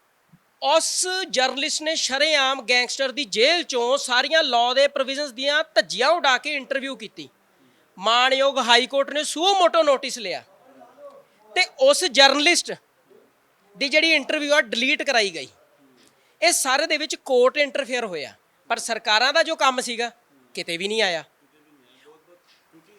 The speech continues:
Speaker 2: ਅ, ਸਾਨੂੰ ਡਾਟਾ ਭੇਜਣ 'ਚ ਵੀ ਕੋਈ ਲਾਸਟ ਪੈਗਾਮ ਤੁਸੀਂ ਕੀ ਕਹਿਣਾ ਚਾਹੁੰਦੇ ਹੋ? ਕਿਉਂਕਿ ਕੋਰਟ ਦਾ ਰੁਖ ਕਰ ਲਿਆ, ਅਗਾਂਹ ਖੱਟਰ ਸਰਕਾਰ ਨੂੰ ਕੀ ਕਹਿਣਾ ਚਾਹੁੰਦੇ ਹੋ?
Speaker 1: ਦੇਖੋ, ਮੈਂ ਇੱਕ ਗੱਲ ਕਹਿਣੀ ਚਾਹੁੰਦਾ ਆ ਕਿ ਜਿਹੜੇ ਬੇਸਿਕ ਜਿਹੀਆਂ ਚੀਜ਼ਾਂ ਅਸੀਂ ਛੋਟੇ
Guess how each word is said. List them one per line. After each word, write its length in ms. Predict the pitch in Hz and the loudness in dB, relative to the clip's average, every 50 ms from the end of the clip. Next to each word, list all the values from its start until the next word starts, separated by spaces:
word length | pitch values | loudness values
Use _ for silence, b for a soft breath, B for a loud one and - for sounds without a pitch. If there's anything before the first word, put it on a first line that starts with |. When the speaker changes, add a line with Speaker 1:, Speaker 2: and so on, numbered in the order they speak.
| 180 156 | _ _
Speaker 2:
ਅ, 140 | 156 151 151 _ | -20 -20 -20 _
ਸਾਨੂੰ 200 | _ 151 156 156 | _ -20 -20 -20
ਡਾਟਾ 240 | 143 139 131 139 156 | -20 -20 -20 -20 -20
ਭੇਜਣ 260 | 160 175 180 160 156 | -20 -20 -20 -20 -20
'ਚ 140 | 151 147 156 151 | -20 -20 -20 -20
ਵੀ 60 | 156 | -20
ਕੋਈ 240 | 156 - 175 170 160 - - _ _ _ - - | -20 -20 -20 -20 -20 -20 -20 _ _ _ -18 -10
ਲਾਸਟ 400 | 143 147 147 151 151 - - - | -2 2 2 2 2 2 0 0
ਪੈਗਾਮ 360 | - 160 143 135 139 139 143 | 0 0 0 0 -2 -2 -4
ਤੁਸੀਂ 220 | 139 139 131 143 139 | -4 -6 -8 -8 -8
ਕੀ 100 | - 135 | -10 -10
ਕਹਿਣਾ 240 | 131 135 135 143 139 | -8 -6 -6 -4 -4
ਚਾਹੁੰਦੇ 280 | 135 139 135 143 147 | -6 -6 -6 -6 -8
ਹੋ? 40 | 143 | -8
ਕਿਉਂਕਿ 180 | 147 143 156 160 | -6 -6 -8 -6
ਕੋਰਟ 260 | - 147 143 139 139 | -2 -2 -2 -2 -2
ਦਾ 140 | 143 147 147 | -2 -2 -2
ਰੁਖ 160 | 147 147 - | -2 -2 -2
ਕਰ 180 | - 147 135 | -2 -2 -2
ਲਿਆ, 240 | 131 131 135 131 156 - _ B B B B B B _ - | -2 -4 -4 -6 -8 -10 _ B B B B B B _ -8
ਅਗਾਂਹ 420 | 139 131 147 147 151 160 165 165 - - B B B B B B _ _ | -4 -2 0 0 0 -2 -2 -4 -8 -12 B B B B B B _ _
ਖੱਟਰ 280 | - 151 - - 160 | -10 -8 -6 -6 -6
ਸਰਕਾਰ 360 | 151 147 156 147 147 147 143 139 | -6 -6 -8 -4 -4 -4 -4 -4
ਨੂੰ 120 | 139 139 | -6 -10
ਕੀ 100 | - 139 | -12 -14
ਕਹਿਣਾ 240 | 123 135 127 131 131 | -16 -14 -16 -16 -18
ਚਾਹੁੰਦੇ 240 | - - - _ - | -20 -20 -20 _ -20
ਹੋ? 320 | - - - - - 180 | -20 -20 -20 -20 -4 -2
Speaker 1:
ਦੇਖੋ, 260 | 226 311 - 403 440 | 0 4 8 8 8
ਮੈਂ 380 | 453 269 262 269 285 311 339 370 | 10 10 10 12 12 12 12 12
ਇੱਕ 300 | - - 285 277 - 302 | 12 10 8 6 6 6
ਗੱਲ 220 | 254 302 302 302 | 6 8 8 10
ਕਹਿਣੀ 260 | 262 294 294 294 311 | 8 8 6 6 4
ਚਾਹੁੰਦਾ 320 | 247 285 254 233 233 247 262 | 2 2 2 2 2 2 2
ਆ 280 | 254 233 220 233 277 | 4 4 4 4 4
ਕਿ 120 | 285 320 302 | 2 -2 -4
ਜਿਹੜੇ 200 | 240 302 302 320 | -4 -4 -4 -4
ਬੇਸਿਕ 420 | 226 175 220 226 220 - 320 320 | -2 -2 -2 -2 -2 -4 -4 -6
ਜਿਹੀਆਂ 220 | 330 294 330 339 330 | -4 -2 -2 -2 -2
ਚੀਜ਼ਾਂ 280 | 302 269 214 269 269 | -2 -4 -2 -2 -2
ਅਸੀਂ 140 | 247 262 262 | -2 -4 -6
ਛੋਟੇ 320 | - 240 233 220 277 262 | -8 -8 -6 -6 -6 -8